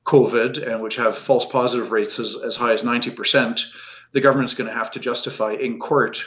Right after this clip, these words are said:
why they are choosing to rely on, on these, uh, P C R tests.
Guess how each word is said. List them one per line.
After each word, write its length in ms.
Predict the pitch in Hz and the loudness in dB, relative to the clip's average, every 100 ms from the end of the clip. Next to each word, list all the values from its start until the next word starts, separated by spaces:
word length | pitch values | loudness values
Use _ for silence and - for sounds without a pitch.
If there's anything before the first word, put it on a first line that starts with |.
| - | -10
why 360 | 120 120 120 | -2 2 4
they 180 | 117 113 | 2 0
are 440 | 110 107 107 - - | 2 2 2 -2 -6
choosing 380 | - 135 120 117 | -2 0 0 -2
to 180 | - | -4
rely 520 | 113 117 120 120 113 - - - - _ | -2 0 2 0 -2 -8 -20 -20 -20 _
on, 340 | 117 113 110 | -4 -2 -4
on 220 | 107 117 117 | -2 0 0
these, 380 | 113 107 101 | -2 -2 -2
uh, 200 | 117 107 104 | 0 0 2
P 140 | 123 | 2
C 180 | 113 113 | 2 4
R 140 | 120 | 4
tests. 640 | 135 117 - - - - - | 4 0 0 0 0 -2 -6